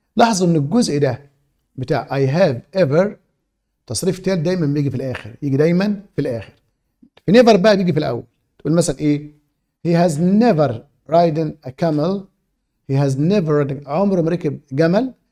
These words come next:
And he has never seen the sea، وعمره ما شاف البحر. تمام كده؟ يبقى هتلاحظوا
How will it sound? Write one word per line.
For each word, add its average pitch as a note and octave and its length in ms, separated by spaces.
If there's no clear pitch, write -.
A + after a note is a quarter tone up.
And D#3+ 340
he D3 340
has C#3+ 240
never D3+ 580
seen C3+ 640
the A#2+ 80
sea، A2+ 280
وعمره C3 240
ما A2 80
شاف A2+ 220
البحر. G2 380
تمام B2 120
كده؟ E3+ 320
يبقى C3+ 220
هتلاحظوا F3+ 480